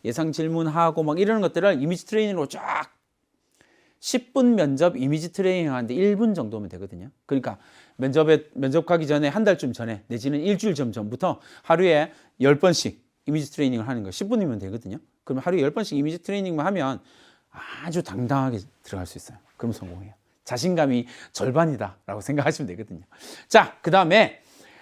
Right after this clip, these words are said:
어, 면접과 관련해서 제일 많이 이야기할 수 있는 게 뭐냐면 이른바 메라비언의 법칙이라고 하는 거예요. 어, 메라비언이라고 하는 이제 커뮤니케이션 전문가가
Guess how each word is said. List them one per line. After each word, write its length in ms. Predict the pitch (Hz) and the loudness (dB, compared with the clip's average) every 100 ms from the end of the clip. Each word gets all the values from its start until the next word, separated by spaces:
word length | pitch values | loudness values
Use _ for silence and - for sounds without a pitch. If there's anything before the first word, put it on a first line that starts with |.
| - - | -12 4
어, 260 | 170 175 | 8 8
면접과 420 | 160 160 254 320 | 6 8 10 10
관련해서 420 | 302 262 226 180 170 | 10 10 8 4 0
제일 340 | - 147 247 | 4 6 8
많이 460 | 269 143 202 254 240 | 8 6 4 4 2
이야기할 480 | 156 170 202 214 | 4 6 8 4
수 120 | 202 170 | 4 -2
있는 120 | 147 | -2
게 80 | 131 | 0
뭐냐면 460 | 123 139 120 127 | 0 0 -2 -2
이른바 280 | 113 151 135 | -2 0 0
메라비언의 540 | 101 131 180 226 214 | 2 4 4 2 2
법칙이라고 500 | 127 113 - 135 107 | -2 -4 -4 -4 -2
하는 180 | 107 135 | -2 -4
거예요. 220 | 113 85 - _ - - - | -4 -8 -16 _ -20 -20 -10
어, 160 | 110 123 | -2 0
메라비언이라고 760 | 127 147 185 220 214 190 165 | 4 8 8 8 4 4 4
하는 220 | 160 151 135 | 4 2 0
이제 300 | 127 113 107 | 0 -2 -2
커뮤니케이션 560 | 208 208 220 226 208 135 | 0 2 4 2 2 -2
전문가가 600 | 127 143 160 135 95 | -2 -2 -2 -2 -6